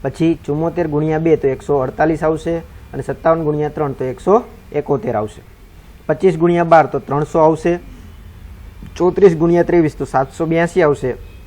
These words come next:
અને બાવીસ ગુણ્યા બત્રીસ, તો કેટલા આવશે? સાતસો ચાર આવશે. ચાલો, હવે આપણે સાચો વિકલ્પ પસંદ કરીને લખવાનો છે.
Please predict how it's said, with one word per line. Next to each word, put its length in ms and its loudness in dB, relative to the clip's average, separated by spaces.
અને 100 -4
બાવીસ 340 4
ગુણ્યા 280 -2
બત્રીસ, 520 -4
તો 120 -2
કેટલા 260 -2
આવશે? 280 -2
સાતસો 560 -2
ચાર 200 2
આવશે. 260 -14
ચાલો, 180 4
હવે 100 6
આપણે 220 8
સાચો 380 4
વિકલ્પ 320 4
પસંદ 320 -2
કરીને 320 -2
લખવાનો 680 -2
છે. 120 -6